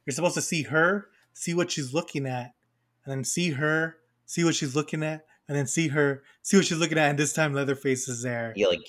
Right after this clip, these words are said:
Speaker 2: you're building, yeah, no, and then there's very, like
Speaker 1: But in this one, it's, like, cutting, like, to the wide and to, like, the,
Speaker 2: <laughs>
Speaker 1: it's,
Speaker 2: It's
Speaker 1: it's too much.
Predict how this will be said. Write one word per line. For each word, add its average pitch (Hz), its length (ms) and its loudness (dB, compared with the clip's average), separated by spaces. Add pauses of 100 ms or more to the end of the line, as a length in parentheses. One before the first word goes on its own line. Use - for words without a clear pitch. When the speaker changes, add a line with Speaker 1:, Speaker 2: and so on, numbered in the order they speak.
(120)
Speaker 2:
you're 95 340 -6
building, 101 340 4
yeah, 98 200 4
no, 92 120 2
and 123 220 0
then 139 80 -2
there's 143 220 2
very, 170 240 2
like 101 600 -2
Speaker 1:
But 190 120 6
in 190 140 4
this 226 200 4
one, 247 100 4
it's, - 180 -2
like, 202 180 2
cutting, 175 360 4
like, 139 380 -2
to 165 140 -6
the 131 120 -2
wide 180 640 6
and 165 180 -4
to, 165 140 -2
like, 143 220 0
the, 131 260 -2 (280)
Speaker 2:
<laughs> - 380 -20
Speaker 1:
it's, - 220 0
Speaker 2:
It's - 40 -8
Speaker 1:
it's - 200 -2
too - 180 0
much. - 600 -4